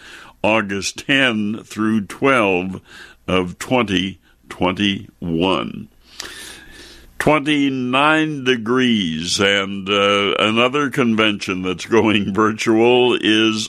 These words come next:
our convention, the National Association of Farm Broadcasting.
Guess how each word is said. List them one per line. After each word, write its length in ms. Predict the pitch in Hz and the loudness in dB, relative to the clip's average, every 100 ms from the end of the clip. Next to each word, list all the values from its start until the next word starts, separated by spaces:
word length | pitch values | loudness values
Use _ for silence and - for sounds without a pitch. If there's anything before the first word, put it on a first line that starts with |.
| - | 0
our 420 | 113 139 139 127 | 0 2 0 -2
convention, 800 | 107 117 98 98 92 80 90 85 | 0 -2 0 0 -2 -4 -6 -4
the 140 | 92 | -2
National 580 | 92 107 110 - 110 110 | 0 -2 -2 -6 -4 -2
Association 880 | 104 117 117 107 113 113 113 - 104 | 0 0 0 0 0 2 2 0 -2
of 140 | 98 87 | -2 0
Farm 320 | 110 113 107 | 2 4 4
Broadcasting. 960 | 107 123 135 131 98 95 - 104 113 | 4 2 0 0 0 0 -4 -4 -4